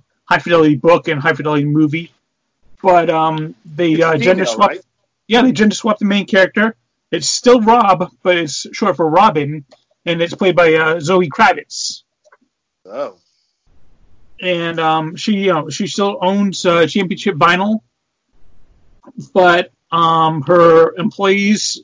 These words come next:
Speaker 1: um, in the movie, it were t-, two guys, one played by Jack Black, and this one, it's a woman named, uh, named Charisse, who's played by, uh, Davine Joy Randolph, who, Andy, you'll rec-,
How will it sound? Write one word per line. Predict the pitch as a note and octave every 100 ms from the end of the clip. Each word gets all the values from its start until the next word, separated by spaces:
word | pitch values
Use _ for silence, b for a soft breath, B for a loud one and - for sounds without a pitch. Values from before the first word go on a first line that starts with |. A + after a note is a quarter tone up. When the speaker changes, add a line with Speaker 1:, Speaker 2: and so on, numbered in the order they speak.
| -
Speaker 1:
um, | D#3 D#3 F3 -
in | F3 E3+ D#3+
the | E3
movie, | G3 F#3+ G3 F#3+
it | D#3+
were | D3+
t-, | - - -
two | F#3+
guys, | E3+ E3+ F3 E3+ -
one | E3 D3
played | D#3 D3
by | D3
Jack | C3+ D#3+ D3
Black, | D#3+ E3 - _ _ _ _ _ _ _ _
and | F3 D#3+ D#3 D#3+
this | G3 A#3+
one, | A3+ A3 A#3
it's | F#3+ F3 F3 - - - _ _ _ _ _
a | F3+ D#3+
woman | F3 G3+ A3 A#3 A#3 G3+
named, | F#3+ F#3 G#3
uh, | E3 D#3 D3+ D3+ C#3+ - _ F3
named | E3+ C#3+
Charisse, | - E3 G#3+ B3 - -
who's | G3 D3+
played | - F#3+
by, | F3 E3+ E3 F3+
uh, | D#3+
Davine | D3 D#3 F#3+ F#3
Joy | E3 E3
Randolph, | E3 E3 F#3 A3 B3+ _ _ _ _ _ _ -
who, | F#3 D#3 A3+
Andy, | A#3+ A3+
you'll | F#3+ C4+ B3+
rec-, | G3+ F3+